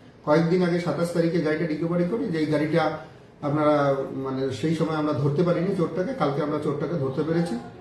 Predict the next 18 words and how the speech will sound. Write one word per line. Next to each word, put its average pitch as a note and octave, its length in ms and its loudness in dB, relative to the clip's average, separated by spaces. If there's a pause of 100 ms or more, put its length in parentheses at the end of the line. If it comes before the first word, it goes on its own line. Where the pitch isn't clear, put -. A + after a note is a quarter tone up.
(480)
এবং E3+ 200 6
এর F3+ 100 6
মধ্যে G3+ 340 4 (200)
এদের E3+ 260 4 (240)
একটি D#3+ 160 0
গ্যাং D#3 340 2
আছে, A#3 240 -2 (140)
ও G3+ 100 -6
স্বীকার E3+ 300 2
করেছে, E3 320 0
বেশ E3 240 0
কয়েকজন D3+ 360 0
আছে। D3+ 240 -2 (800)
এই D#3+ 160 4
মোটরসাইকেল F#3+ 600 4
চুরির F3+ 260 2
কথা F3+ 180 2
already E3+ 480 4